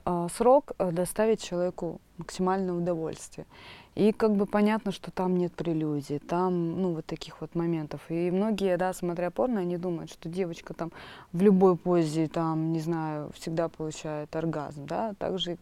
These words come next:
и как от мальчика. То есть это просто красивая картинка, которая за короткий срок доста-, доставляет людям удовольствие, но при этом она снята на реальных событиях.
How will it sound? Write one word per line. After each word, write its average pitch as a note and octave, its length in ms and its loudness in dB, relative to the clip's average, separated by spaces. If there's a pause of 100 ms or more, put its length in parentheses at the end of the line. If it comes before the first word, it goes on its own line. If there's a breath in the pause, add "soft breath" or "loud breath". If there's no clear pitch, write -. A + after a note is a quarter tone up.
и - 80 -8
как - 240 -12
от E3+ 140 -8
мальчика. D#3+ 520 -6 (240)
То - 80 -2
есть F#3+ 140 0
это - 200 4
просто G3 840 -2 (400 loud breath)
красивая F3 520 -2
картинка, F3 880 -4
которая D#3+ 420 -6
за D#3 100 -12
короткий D#3+ 460 -8
срок D3+ 280 -8 (180)
доста-, D#3 680 -4
доставляет D#3+ 800 -2
людям D#3 360 -4
удовольствие, F3+ 600 0 (300 loud breath)
но F3+ 80 -6
при F#3 120 2
этом G3+ 340 -2
она E3 200 -4
снята E3 720 -8
на D#3+ 200 -6
реальных E3+ 300 -6
событиях. D3+ 540 -10